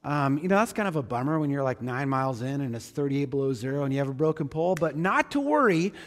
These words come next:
because we had duct tape. Never go anywhere without duct tape, but duct tape alone is not particularly helpful unless you also have chopsticks. We had chopsticks. Doesn't everyone bring chopsticks on backpacking or snow camping trips?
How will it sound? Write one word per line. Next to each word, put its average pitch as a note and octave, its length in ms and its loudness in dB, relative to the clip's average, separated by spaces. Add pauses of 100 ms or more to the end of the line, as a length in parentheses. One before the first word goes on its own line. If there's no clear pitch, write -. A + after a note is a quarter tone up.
(280)
because F3 340 0
we A#3+ 220 4
had A3 420 -2
duct G3 260 -2
tape. - 340 -4 (1120)
Never C#4+ 320 10
go C#4+ 280 10
anywhere D4 480 10
without A3 400 8
duct B3+ 260 4
tape, D#3+ 260 0
but D#3+ 100 -2
duct B3 200 2
tape C4 200 2
alone C#4 380 6
is A3+ 140 0
not A#3+ 180 2
particularly A3+ 680 2
helpful F#3+ 440 2
unless G3+ 360 0
you A3 140 0
also A#3 340 2
have G3+ 240 0
chopsticks. - 840 -2
We B2+ 120 -2
had D3 200 0
chopsticks. - 720 -2 (1040)
Doesn't D4 280 6
everyone D4 400 8
bring D4 220 6
chopsticks C#4+ 680 2
on C4 200 6
backpacking C4+ 720 4
or G#3 140 4
snow G3+ 360 4
camping C#4+ 380 2
trips? D4+ 420 0